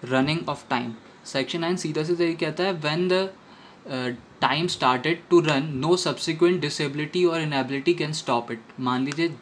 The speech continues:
जैसे ही जब वो जो time था limitation, वो चा-, मान लीजिए तीन साल का था, जैसे ही वो चालू हो गया, अगर उसके बाद कोई disability या inability होती है तो उससे कोई फ़र्क नहीं पड़ता,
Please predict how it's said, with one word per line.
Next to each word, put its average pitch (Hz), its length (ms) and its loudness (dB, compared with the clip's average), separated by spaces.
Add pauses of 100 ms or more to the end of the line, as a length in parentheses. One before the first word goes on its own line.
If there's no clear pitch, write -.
जैसे 135 340 0
ही 180 240 2
जब 151 260 -4
वो 165 240 -2 (320)
जो 151 120 -4
time 147 380 0
था 156 120 0
limitation, 139 560 -2
वो 151 120 -4
चा-, - 380 -8
मान 131 100 0
लीजिए 139 140 -4
तीन 147 220 -4
साल 147 180 -4
का 143 140 -6
था, 156 160 -2
जैसे 139 280 -2
ही 156 60 -2
वो 156 60 -2
चालू 139 360 0
हो 151 140 2
गया, 127 140 -4
अगर 139 280 -2
उसके 170 320 -4
बाद 127 420 2
कोई 170 180 4
disability 139 640 -4
या 151 80 2
inability 135 480 -2
होती 143 300 -2
है 175 100 2
तो 175 160 -2
उससे 143 320 -6
कोई 151 260 0
फ़र्क 135 260 -4
नहीं 139 120 -8
पड़ता, 131 280 -6